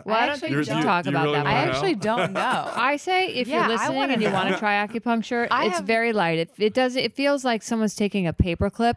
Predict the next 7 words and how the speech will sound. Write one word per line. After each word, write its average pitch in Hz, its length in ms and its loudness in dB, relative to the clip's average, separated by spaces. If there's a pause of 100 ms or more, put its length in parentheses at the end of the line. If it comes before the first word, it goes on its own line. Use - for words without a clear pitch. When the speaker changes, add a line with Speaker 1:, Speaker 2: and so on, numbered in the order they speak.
(100)
Speaker 1:
and 175 220 0
just 170 360 0
opening 190 400 0
up 202 100 -6
the 240 80 -4
paperclip 170 560 2 (400)
and, 170 260 0